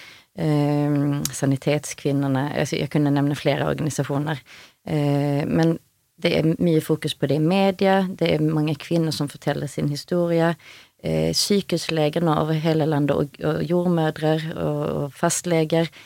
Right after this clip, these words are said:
stiller opp gratis på kveldene for, som dugnad, eh, og sier, «Kom til oss og, og ta en prøve hvis du ikke har tatt den på tre år eller mer.» Eh, så september har blitt en måned der folk liksom bare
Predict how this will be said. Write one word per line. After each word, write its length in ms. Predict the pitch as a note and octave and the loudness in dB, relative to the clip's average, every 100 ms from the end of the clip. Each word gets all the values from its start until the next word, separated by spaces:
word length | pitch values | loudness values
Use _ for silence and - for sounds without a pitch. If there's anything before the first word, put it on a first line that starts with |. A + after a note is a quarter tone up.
| - | -12
stiller 540 | - - F#3 D#3+ E3 D3+ | -8 0 0 2 2 0
opp 140 | - | 0
gratis 400 | E3 D#3+ - C#3+ | 0 0 -2 -4
på 140 | - D#3+ | -4 -4
kveldene 440 | - D3 C#3 D3+ G#3+ G3 - | -2 -2 0 0 0 -2 -14
for, 320 | - D#3+ D#3 - | -6 -2 -2 -2
som 220 | - D#3 | -2 0
dugnad, 560 | D3 D#3+ D#3 D3+ F3+ F#3+ E3+ - | 2 2 0 0 0 -2 -8 -4
eh, 400 | D3+ D3+ D#3 - | -2 -2 -2 -2
og 80 | D3+ | -2
sier, 380 | - E3 D3 | 0 0 0
«Kom 240 | - G#3 G3+ | -2 0 0
til 220 | - F#3 | 2 0
oss 260 | F#3+ - - | 0 -4 -6
og, 160 | - E3 E3+ | -2 -2 -2
og 80 | D#3+ | -2
ta 140 | D#3+ | 0
en 80 | D3+ | 2
prøve 240 | D#3 C#3+ | 0 0
hvis 160 | D3 C#3 | -4 -6
du 140 | - | -6
ikke 160 | D#3 C#3+ | -4 -4
har 80 | - | -2
tatt 160 | D3 - | -4 -4
den 80 | C#3+ | -6
på 160 | - C#3+ | -4 -4
tre 160 | C#3+ C#3 | 0 0
år 160 | D3 C#3+ - _ _ _ | -2 -4 -14 _ _ _
eller 260 | D3+ C#3+ | 0 2
mer.» 220 | C#3+ C3 - - - - - _ - | 2 0 -4 -14 -20 -20 -20 _ -6
Eh, 480 | D#3+ D3+ D3 D3 D3+ - _ | -2 0 0 -2 -6 -10 _
så 480 | - - E3+ E3 F3 - _ _ _ | -8 0 2 4 0 -4 _ _ _
september 800 | - - - F3 - F#3 D3+ D#3 | -14 -12 -4 -6 2 4 4 4
har 160 | F#3+ F#3 | 4 2
blitt 240 | F3+ - | 0 0
en 160 | - D#3+ | 0 2
måned 320 | E3+ D3+ D3 | 2 0 -2
der 80 | - | 0
folk 240 | E3+ - | 0 0
liksom 240 | D#3+ E3+ | -2 0
bare 220 | E3+ D3+ | 2 0